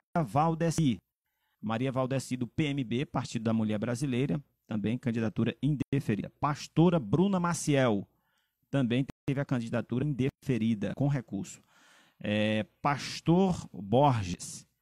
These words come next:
Pastor Borges, que é do P S C, também partido do Júnior Martins, candidatura indeferida. É, professor Augu-, professora Augusta, deve ser, né?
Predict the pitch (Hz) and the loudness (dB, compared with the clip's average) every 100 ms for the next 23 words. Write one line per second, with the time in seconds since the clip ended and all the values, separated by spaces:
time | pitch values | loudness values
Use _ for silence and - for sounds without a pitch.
0 | _ - - 117 98 104 104 123 143 139 | _ -8 -2 0 0 2 4 4 2 0
1 | 170 - - _ _ _ _ _ _ - | -2 -4 -18 _ _ _ _ _ _ -6
2 | 107 - - - 135 127 - 101 - 101 | -4 -4 -8 -4 -2 -2 -4 -6 -2 -2
3 | 127 - - _ _ _ _ _ _ - | -2 -6 -12 _ _ _ _ _ _ -2
4 | 104 147 - 117 113 104 107 101 104 107 | 0 0 -2 -6 -6 -4 -2 0 0 -2
5 | 104 - 101 127 - - 104 117 113 117 | -6 -6 -4 -4 -8 -10 -4 -2 -2 -4
6 | 110 104 113 127 - 113 135 117 131 - | -4 -2 0 -2 -4 0 2 2 0 0
7 | 143 - 117 117 104 - 98 - _ _ | -2 0 0 0 -2 -4 -10 -12 _ _
8 | _ _ _ _ 117 110 113 110 110 107 | _ _ _ _ -4 0 0 0 0 0
9 | 107 - 98 - 175 185 - 151 - 147 | -2 -4 -8 2 2 2 2 0 0 0
10 | 160 - 180 202 - - - 151 127 107 | 0 2 0 0 -2 -6 0 0 0 -2
11 | 160 - - 139 - 165 - - 107 127 | -2 0 0 0 0 -2 -4 -6 0 4
12 | 135 - - 104 123 113 - 98 101 | 4 2 -6 -4 -4 -4 -4 -4 -4